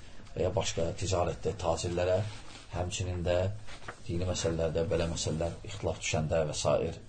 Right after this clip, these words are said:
qayıdırsan, yəni alimlərə, Rəbbani alimlərə, hətta, yəni,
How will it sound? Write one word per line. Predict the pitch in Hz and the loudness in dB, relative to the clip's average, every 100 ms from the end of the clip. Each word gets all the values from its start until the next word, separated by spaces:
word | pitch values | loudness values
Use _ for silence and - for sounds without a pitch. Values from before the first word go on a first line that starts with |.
| - - - - - | -16 -18 -20 -20 -12
qayıdırsan, | - 80 82 85 - 80 78 | -6 -2 0 0 2 0 0
yəni | 80 76 76 | -2 -2 -2
alimlərə, | 80 80 78 78 80 82 - | 0 2 2 4 4 2 -2
Rəbbani | - 73 76 78 80 | -6 -4 0 0 0
alimlərə, | 73 73 73 82 104 - - - - - - | -2 -2 0 0 -2 -6 -10 -12 -14 -16 -6
hətta, | - 92 - 87 | -2 -2 -2 -4
yəni, | 85 78 | -2 -2